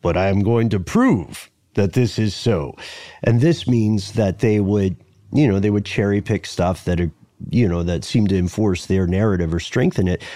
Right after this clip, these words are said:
But on the flip side, especially if people thought they were descended from Melungeons, we have to keep in mind, uh, these people have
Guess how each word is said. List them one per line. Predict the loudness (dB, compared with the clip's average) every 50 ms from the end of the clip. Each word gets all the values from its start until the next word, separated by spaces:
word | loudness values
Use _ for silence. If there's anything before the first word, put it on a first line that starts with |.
| -18 -10 -2
But | 0 2 2
on | 2 2 2 0 0
the | 0 -2
flip | -4 -2 0 0 0 0 -4
side, | -4 -2 -2 0 0 -2 -2 -4 -4 -4
especially | -4 -4 0 0 0 0 2 0 0 0
if | 0 0
people | -2 -2 -2 0 -2 -2
thought | 0 0 0 0 0
they | 0 0 0
were | 0 0 0 0 -2 -2 -4 -8 -20 _ _ _ _ _ 0
descended | 0 0 0 0 -4 -4 0 2 2 4 4 4 2 2 0 -2
from | -2 -2 -2 0 0 0 0
Melungeons, | 0 0 0 0 -2 -2 -4 -4 -4 -4 -2 -4 -4 -6 -10 -16 -18 -20 -20 -20 -12 _
we | 0 2
have | 2 2 2 0
to | -2 -4
keep | -2 0 0 0 0 0
in | 0 2
mind, | 2 2 2 2 2 0 -2 -2 -4 -4 -6 -10 -20 -20 _ _ -4 -2
uh, | 0 0 0 -2 -4 -6 -4 0
these | 0 0 0 0
people | 0 -2 -2 0 0 -2 0
have | 0 0 0 -2 -4